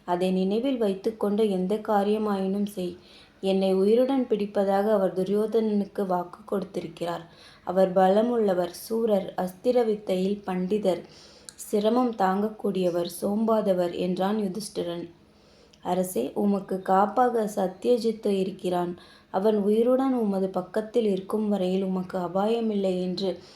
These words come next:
அர்ஜுனன் தர்மராஜனுக்கு சொல்லி, பாஞ்சால ராஜகுமாரனான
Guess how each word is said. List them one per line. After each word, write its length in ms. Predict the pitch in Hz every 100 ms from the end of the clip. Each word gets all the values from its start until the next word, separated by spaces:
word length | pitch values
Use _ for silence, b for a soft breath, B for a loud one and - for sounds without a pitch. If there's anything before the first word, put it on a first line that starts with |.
| b b -
அர்ஜுனன் 600 | 190 185 226 254 233 196
தர்மராஜனுக்கு 840 | 185 190 220 247 220 214 190 -
சொல்லி, 520 | 185 196 190 190 180 b b b
பாஞ்சால 720 | 196 185 202 233 269 262 240
ராஜகுமாரனான 1000 | 208 196 196 226 220 214 214 208 202 202